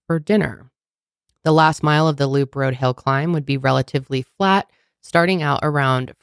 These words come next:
Fry Lake. Once Amy got to this point, she pulled over and likely set out on her run.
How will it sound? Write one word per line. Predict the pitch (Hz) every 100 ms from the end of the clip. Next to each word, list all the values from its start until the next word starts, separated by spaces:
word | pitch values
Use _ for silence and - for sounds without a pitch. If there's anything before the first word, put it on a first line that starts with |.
| -
Fry | 147 135 127
Lake. | 120 127 117 110 - - _ _ _ -
Once | 156 165 151
Amy | 147 147
got | 139 135
to | -
this | 143
point, | - - 190 208 -
she | -
pulled | - 143 143
over | 127 127 143 196
and | 170 139 143 143
likely | 131 - 139
set | - 127
out | 123 123
on | 123
her | 123
run. | 139 196 95 -